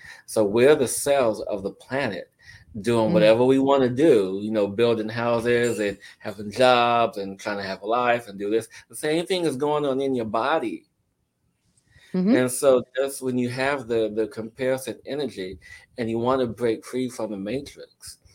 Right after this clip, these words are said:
Speaker 1: when you wanna break free from Mother Earth, you have to begin with self. And what program, what beliefs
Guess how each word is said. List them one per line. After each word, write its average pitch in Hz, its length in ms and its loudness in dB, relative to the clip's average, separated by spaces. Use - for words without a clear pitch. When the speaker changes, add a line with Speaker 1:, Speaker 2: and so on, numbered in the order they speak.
Speaker 1:
when 117 120 -6
you 113 80 -4
wanna 123 240 0
break 107 300 -4
free 120 180 -6
from 107 220 -8
Mother 98 200 -2
Earth, 127 220 0
you 110 120 -4
have 127 180 -2
to 117 60 -12
begin 110 360 -4
with 92 160 -8
self. - 540 -12
And 117 200 2
what 147 260 4
program, 110 640 0
what 127 220 -4
beliefs 110 640 -2